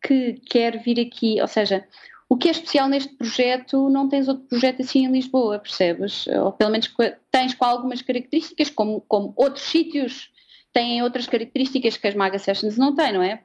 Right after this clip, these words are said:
Pronto, isso é, e há pessoas que preferem ir a outros sítios por essas características, há pessoas que preferem vir aqui por essas características. E o público que gostava de vir aqui, gosta de vir aqui, porque são precisamente as Maga Sessions numa casa,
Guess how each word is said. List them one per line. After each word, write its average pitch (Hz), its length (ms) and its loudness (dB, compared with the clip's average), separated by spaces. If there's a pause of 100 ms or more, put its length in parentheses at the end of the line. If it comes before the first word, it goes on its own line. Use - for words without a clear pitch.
(100)
Pronto, 156 320 0
isso - 160 -6
é, 196 280 2 (260)
e 180 220 4
há 175 80 0
pessoas 202 180 -4
que - 60 -18
preferem 226 320 0
ir 226 40 0
a 240 40 0
outros 240 180 -6
sítios 240 240 -2
por 240 140 0
essas 240 200 -4
características, 262 600 0
há 226 100 2
pessoas 254 240 -2
que - 60 -18
preferem 247 400 -2
vir 240 120 0
aqui 247 240 0
por 254 100 0
essas 247 220 -2
características. 185 760 -2 (320)
E 269 80 6
o 285 100 2
público 311 380 0 (100)
que - 80 -20 (540)
gostava 262 420 -2
de 202 80 -14
vir 214 120 -6
aqui, 208 360 -4
gosta 214 300 -2
de 185 80 -16
vir 190 160 -2
aqui, 190 400 -4
porque - 180 -8
são 202 220 -2
precisamente 185 640 0 (220)
as 165 100 0
Maga 185 300 0
Sessions 196 560 0
numa 185 180 0
casa, 185 640 0